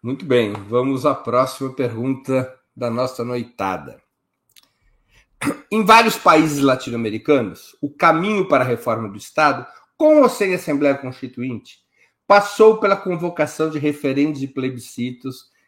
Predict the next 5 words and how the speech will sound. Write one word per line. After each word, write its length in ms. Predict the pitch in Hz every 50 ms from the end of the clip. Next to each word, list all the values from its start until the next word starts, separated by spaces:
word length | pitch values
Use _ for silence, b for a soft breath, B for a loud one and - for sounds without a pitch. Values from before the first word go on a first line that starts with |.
| _ _
que 120 | - 143 135
mobilizassem 880 | 143 143 135 143 139 139 135 117 113 123 127 135 131 - - 131 123
a 40 | 120
sociedade, 720 | - - 127 123 - 127 110 95 98 92 80 73 - _ -
cercando 1000 | - - 180 185 160 - - _ - 208 226 214 202 180 143 113 101 92 -